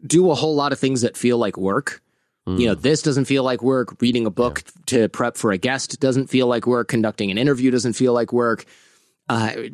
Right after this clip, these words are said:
Speaker 1: doing marketing for my business doesn't feel like work. Meeting people for my business doesn't feel like work. Th-,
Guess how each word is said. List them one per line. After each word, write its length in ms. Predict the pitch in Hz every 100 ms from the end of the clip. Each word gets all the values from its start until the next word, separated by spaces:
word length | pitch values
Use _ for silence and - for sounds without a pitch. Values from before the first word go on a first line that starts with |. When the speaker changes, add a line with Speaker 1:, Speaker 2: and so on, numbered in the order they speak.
| 139
Speaker 1:
doing 540 | 151 147 135 131 123 -
marketing 720 | 127 139 143 156 143 139 135
for 160 | 127 131
my 140 | 131
business 420 | 131 147 143 135
doesn't 240 | 147 131 135
feel 260 | 143 139
like 200 | 135 135
work. 340 | 120 135 127 104
Meeting 320 | 135 160 147
people 260 | 147 147 135
for 140 | 139
my 120 | 139
business 360 | 131 131 131 117
doesn't 220 | 131 131
feel 200 | - 135
like 220 | 131 127
work. 180 | 135 131
Th-, 160 | 151